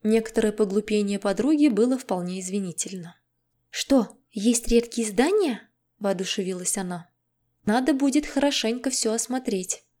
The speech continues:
Возможно, найдется что-нибудь по-настоящему ценное. Но даже то, что я сейчас вижу..."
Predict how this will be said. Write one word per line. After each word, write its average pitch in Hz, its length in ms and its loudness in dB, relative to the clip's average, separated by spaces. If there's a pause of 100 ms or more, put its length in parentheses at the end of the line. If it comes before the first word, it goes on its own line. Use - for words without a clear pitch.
(400)
Возможно, 240 560 2
найдется 233 460 0
что-нибудь 220 500 -2
по-настоящему 220 800 -4
ценное. 180 680 -6 (320)
Но 226 140 4
даже 233 320 2
то, 262 200 2
что - 240 -2
я 226 220 2
сейчас - 560 -2
вижу..." 220 640 0